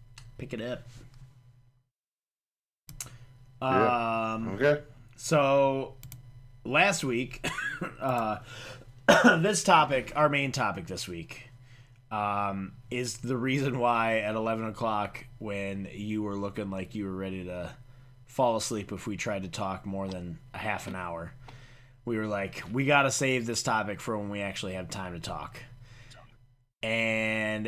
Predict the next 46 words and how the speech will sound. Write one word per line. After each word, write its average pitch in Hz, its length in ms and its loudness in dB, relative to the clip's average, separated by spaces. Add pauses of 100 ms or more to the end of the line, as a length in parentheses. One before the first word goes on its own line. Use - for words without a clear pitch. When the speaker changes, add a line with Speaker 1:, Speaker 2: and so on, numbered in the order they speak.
(120)
Speaker 1:
it 123 320 0 (100)
is, 104 960 -4 (140)
uh, 101 240 -6
we're 131 100 0
just 151 200 -4
talking 120 180 0
about 98 180 -2
S - 140 -6
N 85 60 -10
L. 76 180 -10 (880)
Saturday 165 440 8
Night 165 260 6
Live. 127 640 4 (100)
Speaker 2:
I 120 80 6
was 120 100 6
gonna 135 220 6
say, 139 200 10
it's 110 520 8 (200)
live 156 300 4
from 185 180 -2
New 180 80 -2
York. 190 440 6
Speaker 1:
Oh, 139 360 10
Speaker 2:
Saturday 180 260 8
night. 131 460 10
Speaker 1:
oh, 120 40 6
that's 117 220 2
right. 127 160 6
Speaker 2:
Which 135 300 6 (600)
is 113 240 6
accurate 127 440 6
to 113 180 4
us 120 180 4
right 120 120 6
Speaker 1:
It's 117 200 0
Speaker 2:
now. - 60 -10
Speaker 1:
accurate 120 440 4
Speaker 2:
Now, 123 80 12
Speaker 1:
to 120 200 2
us 113 100 4
Speaker 2:
now, 139 140 12
Speaker 1:
right 139 80 12
Speaker 2:
if 127 100 4
you're 147 120 8
Speaker 1:
now. 147 60 4
Speaker 2:
listening, 110 520 4